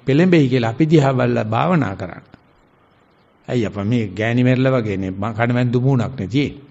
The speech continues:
වැන්දපු මූණවල් තියෙන්නේ. යාචක මානසිකත්වයක් තියෙන්නේ. එන ගහච්ච තෝම් පිටිනයක් තියෙන්නේ. ඒවා කියන එක හොඳ නෑ මං දන්නවා. හැබැයි උඹලට කියන්නේ තෝ කාට කියන්නද? මෙච්චර අමාරුවේ මේ කොඩිය අරගෙන මෙච්චර ආපු යොන්ට ටික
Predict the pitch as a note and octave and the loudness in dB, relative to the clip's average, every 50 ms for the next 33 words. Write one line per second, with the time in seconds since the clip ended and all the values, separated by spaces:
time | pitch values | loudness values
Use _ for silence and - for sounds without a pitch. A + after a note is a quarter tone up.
0 | - _ _ _ _ _ _ _ _ _ _ _ _ _ _ _ _ - - - | -20 _ _ _ _ _ _ _ _ _ _ _ _ _ _ _ _ -20 -10 -6
1 | B2+ A#2+ B2+ C#3 C3+ D3+ C#3+ E3+ E3 D3 D#3 D#3+ D#3+ D#3 B2+ A2+ A2+ A2 B2 A#2 | -2 0 2 2 2 4 4 4 6 6 6 4 4 4 2 2 0 0 -2 -2
2 | F#2 D2+ - - - - - - - _ _ _ _ _ - A#2+ A#2 G#2 A2 C3 | -4 -4 -8 -12 -20 -20 -20 -20 -20 _ _ _ _ _ -4 -4 -2 0 0 0
3 | C3+ - D3 D#3 E3 D3 C#3 C3+ C#3+ D3+ C#3 - D3 - B2+ A2 - A#2 G#2 G2+ | -2 -2 -2 -2 0 0 2 2 2 0 -2 -2 -4 -4 -4 -4 -4 -6 -6 -6
4 | - - C3 A2 F#2 E2+ - - - - - - - - _ - C3 B2+ C3 C#3 | -4 -4 -4 -4 -4 -6 -10 -16 -20 -20 -20 -20 -20 -20 _ -2 2 2 4 4
5 | C#3 C#3 B2 C#3 C3+ D3 D#3+ B2+ C#3 C#3 D#3 D3+ D3+ D#3 B2+ - C3 G#2 A#2 A2 | 4 4 2 2 0 0 2 4 4 4 4 2 2 0 -2 -2 -2 -4 -4 -4
6 | G#2 G#2 - C3 A2 F#2 D#2+ - - - - - - - _ - C3 B2 A#2 B2+ | -4 -4 -2 -2 -2 -4 -6 -10 -18 -20 -20 -20 -20 -18 _ -4 -2 -2 -2 -4
7 | - - B2+ C3 C3 D3 C#3+ D#3+ C#3+ B2+ C3 C#3+ C#3+ C3 C3+ C#3+ D#3 D#3 C3+ A#2+ | -4 -2 0 2 2 2 2 2 4 4 4 4 4 4 4 2 2 0 0 0
8 | A2+ G#2 G#2+ A2+ C#3 F3+ A3 F3 F#2+ - - - - - - - B2+ C3 D3+ D3+ | -2 -2 -2 0 0 0 0 0 -2 -6 -10 -16 -20 -20 -12 -6 -2 0 0 0
9 | B2+ B2 C#3 E3 G3 G#3+ G#3+ G3+ F#3+ F3+ G#3 G3+ G3 G3 F3+ F#3 F#3 - - - | 0 0 2 2 4 4 4 2 2 2 2 2 2 2 0 -2 -2 -4 -4 -2
10 | F3 G3+ A3+ G#3+ G#3 G3+ - G3+ G#3 F#3+ E3+ C#3 G2+ E2 - - - - - _ | 0 2 2 2 0 0 0 0 0 0 0 -2 -4 -6 -8 -12 -18 -20 -20 _
11 | _ _ _ _ _ _ _ _ _ _ _ _ _ _ _ _ _ _ _ _ | _ _ _ _ _ _ _ _ _ _ _ _ _ _ _ _ _ _ _ _
12 | _ _ _ _ _ _ _ _ _ _ _ _ _ _ _ _ _ _ _ - | _ _ _ _ _ _ _ _ _ _ _ _ _ _ _ _ _ _ _ -2
13 | - A#2+ B2+ B2+ B2 C3 - G#3+ G#3 F3+ D#3+ D3+ D#3+ E3 E3+ E3+ E3+ F3+ E3+ D#3+ | 2 2 2 2 2 0 0 0 2 2 2 2 2 2 2 2 2 2 2 2
14 | E3+ E3+ - D#3+ D3+ D3+ D#3+ D#3+ D3+ C#3+ D3 D3+ E3 E3 D#3+ D3+ D3 C#3 D3 - | 2 0 0 0 0 0 2 0 2 2 0 0 0 0 2 2 0 0 -2 -4
15 | D#3+ D#3 E3 D#3+ D#3 D3+ E3 D#3+ D#3 D#3 D3+ D#3+ D3+ D#3 - | -4 -2 0 0 0 0 0 0 0 0 -2 -4 -6 -4 -2